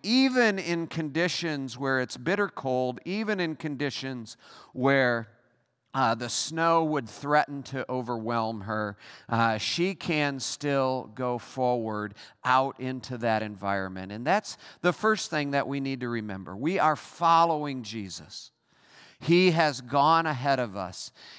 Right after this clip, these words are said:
He has cleared the way. It doesn't mean that it's gonna be easy, but we, we start with the fact that we're following him. Now, it's not gonna be easy because notice the path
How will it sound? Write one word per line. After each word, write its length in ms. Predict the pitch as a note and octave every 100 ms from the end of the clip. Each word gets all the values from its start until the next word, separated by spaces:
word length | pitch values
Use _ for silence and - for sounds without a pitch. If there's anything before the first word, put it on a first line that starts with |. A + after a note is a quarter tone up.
| -
He 300 | D#3 F3+ F3
has 280 | E3 D#3 -
cleared 760 | D#3+ B2 F3 F3+ F#3 F3+ E3+ - - -
the 180 | C3 D#3
way. 460 | C#3+ D3+ C#3 A2 G2
It 200 | G#2 F#2
doesn't 420 | D3 F#3 G#3+ F#3+
mean 460 | G3 G3 F#3+ F#3+ - - _
that 160 | C3 B2
it's 160 | -
gonna 220 | - C#3
be 180 | C3 C#3+ C3+
easy, 600 | D#3+ D3 A#2+ G2 G2 G#2 _ _ - - _ -
but 180 | C3+
we, 380 | B2+ C#3 C#3 B2 -
we 140 | B2+
start 680 | A2+ - - E3+ F3 G3+ -
with 160 | E3 C#3+
the 80 |
fact 440 | C3 C3 A2+ A2 -
that 140 | A2+
we're 120 | A2 G#2+
following 600 | - G#2+ G2+ G2 F#2+ F#2
him. 260 | F2+ F2 E2
Now, 280 | B2 B2 - -
it's 300 | D#3+ D#3 E3
not 240 | F#3+ F#3+
gonna 160 | D3+ D3
be 140 | B2+
easy 420 | G#2 A2+ A2 B2
because 460 | A#2 B2+ - C3 A#2
notice 420 | D3 D#3+ C3 -
the 140 | - B2+
path 500 | - E3+ F3 E3+